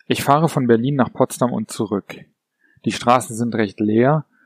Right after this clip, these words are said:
aber nicht ausgestorben. Bahnhöfe und Bahnen ebenso. Könnte von mir aus öfter so sein, aber dann unter netteren Umständen. Dritter Vierter.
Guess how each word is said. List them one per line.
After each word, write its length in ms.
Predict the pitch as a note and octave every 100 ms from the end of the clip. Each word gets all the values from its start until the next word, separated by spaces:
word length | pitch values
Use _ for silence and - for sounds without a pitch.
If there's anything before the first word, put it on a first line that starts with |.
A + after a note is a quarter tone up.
| _
aber 180 | - A#2+
nicht 220 | B2 -
ausgestorben. 920 | - A#2+ - - - A2 G#2 G2+ G2+ _ _ _ _
Bahnhöfe 540 | A2+ A2+ B2 B2+ - C3+
und 160 | A2
Bahnen 340 | G#2+ G#2+ A#2+ B2
ebenso. 640 | A#2+ A2 G2+ G2+ G2 - _ _ _ _ _ _ _ _ -
Könnte 220 | C3 C#3
von 180 | - B2+
mir 180 | C#3
aus 140 | C#3 -
öfter 360 | - C#3 B2+
so 140 | G#2+ A2
sein, 440 | G#2+ G#2+ A2+ B2 - _ _
aber 220 | - A2+ A#2
dann 200 | A#2 B2
unter 240 | A2 A2+
netteren 360 | A2+ A2+ A#2 A2+
Umständen. 680 | A#2 G2+ - G#2 - - _ _ _ _ _ _ _ _ _ _ _ _ _ _ _ _ _ _ _ _ _ _ _ _ _ _ _ _ _ _ _ _ _ _ _ _ _ -
Dritter 300 | B2 A#2+ A2+
Vierter. 540 | - G#2+ - G#2 -